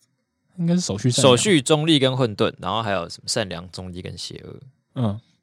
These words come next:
Speaker 2: 应该守序善良。
Speaker 1: 对，对，对。
Speaker 2: 就是既有原则，然后又是做好事的人。
Speaker 1: 对，对，对。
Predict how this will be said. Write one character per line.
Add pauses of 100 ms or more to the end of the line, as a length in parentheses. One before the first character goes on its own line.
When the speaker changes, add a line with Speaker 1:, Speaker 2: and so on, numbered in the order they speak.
(120)
Speaker 2:
应
该
守
序
善
良。
Speaker 1:
对，
对，
对。 (260)
Speaker 2:
就
是
既
有
原
则，
然
后
又
是
做
好
事
的
人。
Speaker 1:
对，
对，
对。